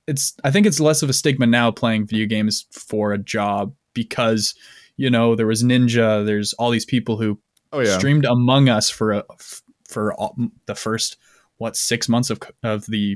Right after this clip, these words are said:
Speaker 1: pandemic?
Speaker 2: Yeah, yes, I, I remember, kinda remember that, like, celebrities and, like, uh, senators and stuff. It was, it was interesting.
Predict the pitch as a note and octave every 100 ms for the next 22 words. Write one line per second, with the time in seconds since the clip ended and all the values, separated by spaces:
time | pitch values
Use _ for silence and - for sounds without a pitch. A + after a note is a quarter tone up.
0 | - A2+ G#2+ G#2+ D3 - _ _ _ _
1 | _ _ _ _ _ - - - C#3 A2
2 | G2+ B2+ A#2+ G#2+ - A#2+ A2+ B2+ A2+ B2
3 | G#2+ G#2+ A2 A2+ - A#2 G#2 G#2 G2+ G#2
4 | G#2 G2+ C#3+ A#2 C#3 A2+ A2+ A2+ G#2+ G#2
5 | F#2 - - - B2+ B2 G#2 G2 G2 G2+
6 | F#2 G#2+ A2 A2+ A#2+ C3 - A#2+ A2 -
7 | G2+